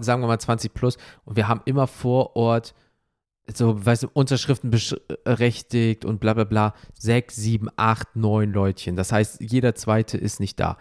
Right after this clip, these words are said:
So, und wir wechseln halt dann immer durch. Ähm, äh, äh,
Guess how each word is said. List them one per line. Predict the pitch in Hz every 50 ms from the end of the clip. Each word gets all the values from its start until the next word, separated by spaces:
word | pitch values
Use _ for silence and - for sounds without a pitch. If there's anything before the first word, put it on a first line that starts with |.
| - _
So, | - - 104
und | 107 104 101
wir | 104 104 95
wechseln | 117 117 113 - - 110 104
halt | 110 101 98 -
dann | 92 92
immer | 90 95 90
durch. | 90 - 127 135 151 151 - - - - - - _ _ _
Ähm, | - 110 104 101 98 95 95 _ _ _ _ _ _ _ _ _ _ -
äh, | 110 101 90 -
äh, | - - 76 95 87 60 - -